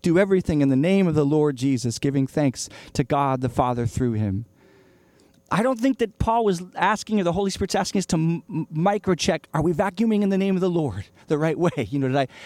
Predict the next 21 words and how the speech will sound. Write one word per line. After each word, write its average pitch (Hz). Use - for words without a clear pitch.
should, 170
would 185
the 196
Lord 208
have 214
had 208
me, 202
like, 180
go 214
into 214
this 180
corner 208
as 160
hard 196
as 180
I 160
did 175
with 185
the 147
vacuum, 135
or 110